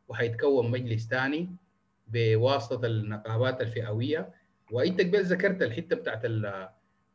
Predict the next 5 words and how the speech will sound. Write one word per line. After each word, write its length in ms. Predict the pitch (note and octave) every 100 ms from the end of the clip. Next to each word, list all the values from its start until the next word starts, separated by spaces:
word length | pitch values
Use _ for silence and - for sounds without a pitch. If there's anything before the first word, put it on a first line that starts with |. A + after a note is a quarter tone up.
| -
إنه 360 | C#3+ D#3 D3 A#2+
الصراعات 600 | A2+ A2 B2 B2 E3 E3
دي 500 | F3+ E3+ D3+ C#3+ B2+
يكون 240 | A2 E3
فيها 600 | D#3+ E3 D#3 D3 A#2 F#2+